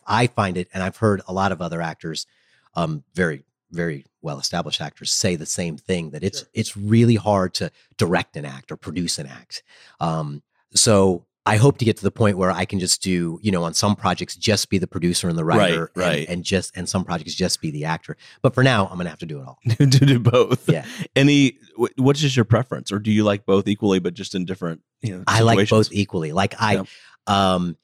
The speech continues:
Speaker 1: you know, I was telling you earlier, I, I, I've, I've had sessions with Vedic astrologers and numerologists, uh, because,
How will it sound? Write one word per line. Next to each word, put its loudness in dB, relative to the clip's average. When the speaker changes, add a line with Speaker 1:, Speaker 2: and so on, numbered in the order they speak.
Speaker 1:
you 6
know, 6
I 4
was -2
telling 4
you 0
earlier, 2
I, -2
I, -8
I've, -8
I've -6
had -2
sessions -4
with -6
Vedic -4
astrologers -4
and -6
numerologists, -4
uh, -10
because, 2